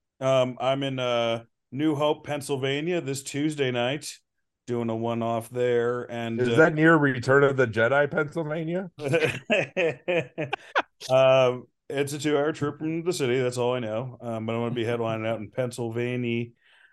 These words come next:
Speaker 1: Um, yeah, man, just, uh, you know, check out our merch, join our Twitter, listen to us,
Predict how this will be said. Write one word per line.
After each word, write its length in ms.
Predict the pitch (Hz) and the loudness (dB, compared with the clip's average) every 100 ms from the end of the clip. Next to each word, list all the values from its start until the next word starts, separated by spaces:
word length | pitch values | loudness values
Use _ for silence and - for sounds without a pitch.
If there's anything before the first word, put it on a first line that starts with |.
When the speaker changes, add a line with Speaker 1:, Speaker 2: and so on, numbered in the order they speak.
| _ _ _ | _ _ _
Speaker 1:
Um, 480 | 120 135 135 135 123 | 0 2 2 2 0
yeah, 200 | 143 202 | 2 2
man, 340 | 175 165 165 | 4 2 0
just, 400 | 147 135 - - | -4 -10 -14 -2
uh, 520 | 156 151 147 143 139 135 _ _ _ _ _ _ _ | 4 6 6 6 2 -2 _ _ _ _ _ _ _
you 80 | 131 | -6
know, 380 | 147 139 139 131 _ _ _ _ _ _ _ _ _ - | -2 -2 -2 -8 _ _ _ _ _ _ _ _ _ -6
check 260 | 151 151 | -4 0
out 160 | 156 147 | 2 4
our 100 | 139 | 4
merch, 680 | 135 139 165 170 - - - | 2 0 0 -4 -12 -14 -6
join 260 | 135 139 143 | -2 -2 -2
our 120 | 135 | -4
Twitter, 560 | - 143 147 170 190 143 | -2 0 2 2 0 -2
listen 300 | 135 139 151 | -6 -6 -6
to 140 | 151 | -2
us, 500 | 151 180 - - - | -2 -2 -6 -14 -18